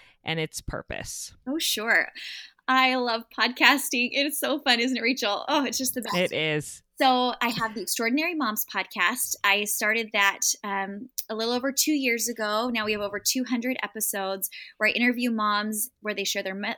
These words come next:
Speaker 2: motherhood journeys and the lessons that they've learned along the way. And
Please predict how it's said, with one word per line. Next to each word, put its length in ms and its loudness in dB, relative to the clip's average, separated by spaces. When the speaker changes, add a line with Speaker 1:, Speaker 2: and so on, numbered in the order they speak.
Speaker 2:
motherhood 480 0
journeys 640 -4
and 120 -8
the 60 -6
lessons 400 -4
that 80 -14
they've 180 -6
learned 260 -8
along 400 -10
the 100 -10
way. 360 -4
And 440 -2